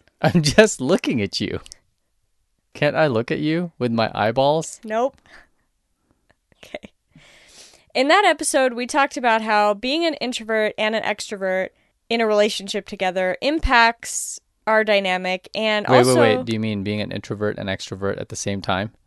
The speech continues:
Speaker 2: Yes.
Speaker 1: How do you be an introvert and extrovert at the same time? <laughs>
Speaker 2: You spend a lot of time talking to yourself.
Speaker 1: <laughs>
Speaker 2: No.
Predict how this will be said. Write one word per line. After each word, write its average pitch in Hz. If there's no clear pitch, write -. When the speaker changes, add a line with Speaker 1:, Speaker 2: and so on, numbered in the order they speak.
Speaker 2:
Yes. -
Speaker 1:
How 113
do 127
you 131
be 127
an 117
introvert 107
and 107
extrovert 98
at -
the -
same 95
time? -
<laughs> -
Speaker 2:
You 247
spend 302
a 254
lot 233
of 254
time 233
talking 190
to 190
yourself. 185
Speaker 1:
<laughs> 392
Speaker 2:
No. 214